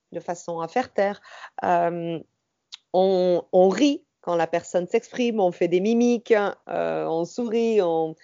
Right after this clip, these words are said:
on a un body language, non, un langage corporel qui dit que, bon, ouais, voilà, enfin, on décrédibilise la personne.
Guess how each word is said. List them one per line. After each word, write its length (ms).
on 200
a 60
un 180
body 320
language, 480
non, 120
un 40
langage 340
corporel 560
qui 160
dit 220
que, 200
bon, 320
ouais, 160
voilà, 380
enfin, 200
on 60
décrédibilise 720
la 100
personne. 460